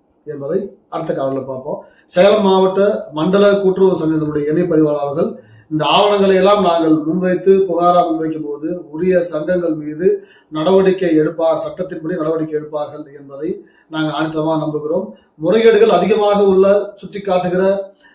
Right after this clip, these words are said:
அந்த சங்கங்கள் மீது இப்போ, இப்போ அதாவது பொருளாதார ரீதியான குற்றங்களும் கூடுதலாக இருக்கும் பட்சத்தில், அதை ஆவணப்பூர்வமாக நாங்கள் முன்வைக்கும் பட்சத்தில், பாரபட்சம் இல்லாமல் கூட்டுறவு சங்கங்களின் சட்டம் இந்த எம்-, பிரிவு எண்பத்தொன்னின் கீழ்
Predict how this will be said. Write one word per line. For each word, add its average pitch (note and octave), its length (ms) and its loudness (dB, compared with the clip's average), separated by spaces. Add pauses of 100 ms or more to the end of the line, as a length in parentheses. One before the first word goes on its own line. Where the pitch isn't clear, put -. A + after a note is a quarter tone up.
அந்த G3 420 0
சங்கங்கள் G3 500 0
மீது F3+ 320 2 (800)
இப்போ, F3+ 220 -2 (760)
இப்போ E3 140 -12
அதாவது F3+ 300 0
பொருளாதார G3+ 440 2
ரீதியான G#3 320 2
குற்றங்களும் G3 640 -2
கூடுதலாக F#3+ 440 2
இருக்கும் F3 260 0
பட்சத்தில், D#3+ 460 -4 (680)
அதை E3 220 0
ஆவணப்பூர்வமாக F#3 600 2
நாங்கள் E3 180 0
முன்வைக்கும் F#3+ 360 2
பட்சத்தில், D#3 420 -4 (720)
பாரபட்சம் A3 600 2
இல்லாமல் A3 460 2 (600)
கூட்டுறவு A3 320 0
சங்கங்களின் F#3 400 0
சட்டம் E3+ 420 -4 (120)
இந்த E3 200 -6
எம்-, E3 200 -2
பிரிவு F3 300 2
எண்பத்தொன்னின் F#3+ 500 0
கீழ் F#3 300 -2